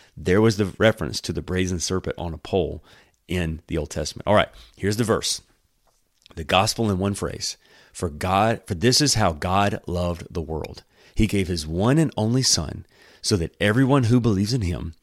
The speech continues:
will not perish, but have eternal life." Now, and this one is my favorite verse. "God sent his Son into the world, not to judge the world, but to save the world through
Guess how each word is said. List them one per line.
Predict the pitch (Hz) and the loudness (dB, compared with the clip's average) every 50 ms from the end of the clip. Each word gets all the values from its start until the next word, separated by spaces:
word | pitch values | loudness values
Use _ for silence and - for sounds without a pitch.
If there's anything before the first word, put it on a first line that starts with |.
| _ _ | _ _
will | - 85 82 | -8 -6 -4
not | 78 80 87 90 113 120 117 - | -4 -2 -2 -2 -2 -2 -4 -4
perish, | - - 143 127 80 73 85 - - - - - - _ | 0 2 2 2 2 2 0 -4 -4 -6 -8 -14 -16 _
but | - 92 | -12 -10
have | - - 90 98 107 110 113 117 110 - _ _ _ - | -6 -2 0 2 2 2 2 0 -4 -8 _ _ _ -12
eternal | - - - - 98 92 87 87 85 82 - _ _ - | -12 -10 -8 -6 -4 -2 -2 -2 -4 -6 -8 _ _ -10
life." | 80 78 76 - - - - | -10 -10 -10 -12 -18 -14 -12
Now, | - 82 76 - - | -10 -10 -10 -10 -10
and | - 80 76 | -10 -6 -2
this | - 131 127 - | 0 0 2 0
one | - 78 73 80 - | -2 -6 -10 -12 -14
is | - - 76 | -16 -12 -8
my | 78 80 85 | -8 -6 -6
favorite | - - - - - - - | -8 -8 -10 -12 -12 -14 -14
verse. | - - - - - - _ - - - - - - _ - | -12 -12 -12 -12 -12 -14 _ -20 -20 -20 -20 -20 -20 _ -6
"God | - 98 98 110 131 143 123 | -2 2 4 6 6 6 6
sent | - - 147 123 117 | 6 6 4 4 4
his | 123 117 110 | 4 4 4
Son | - - 110 107 101 | 2 2 2 2 0
into | - 87 98 95 107 | 0 -2 -2 -2 -2
the | 90 98 90 | -2 -2 -2
world, | 85 92 85 - 62 73 | 0 0 -2 -2 -4 -6
not | 90 92 95 107 104 - | -4 -2 -2 -2 -2 -2
to | 139 135 | -2 -2
judge | 110 98 127 143 160 131 - - | 0 2 2 2 2 0 -2 -4
the | 82 82 | -6 -6
world, | 82 - - - - - - - - - - - | -6 -8 -10 -10 -12 -16 -18 -20 -20 -20 -14 -12
but | - 80 | -12 -8
to | - 82 | -4 -2
save | 82 - - - 98 104 117 123 127 120 - | 0 0 2 2 4 4 4 4 2 0 -2
the | - 120 | -4 -4
world | 110 85 90 92 90 87 87 85 85 85 - _ _ _ - | -2 0 0 2 2 2 2 0 -2 -4 -8 _ _ _ -10
through | - 82 82 80 76 76 73 71 | -8 -4 -4 -2 -4 -4 -6 -10